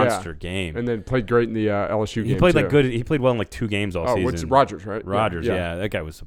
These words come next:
Speaker 1: beast. Um, all right, let me, you wanna, final score here? Prediction?
Speaker 2: Uh, I'll go thirty-one twenty-four Alabama.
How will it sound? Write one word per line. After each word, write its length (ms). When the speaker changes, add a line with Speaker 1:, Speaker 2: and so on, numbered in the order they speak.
Speaker 1:
beast. 400
Um, 580
all 80
right, 100
let 80
me, 180
you 120
wanna, 260
final 300
score 380
here? 260
Prediction? 280
Speaker 2:
Uh, 480
I'll 160
go 120
thirty-one 680
twenty-four 500
Alabama. 480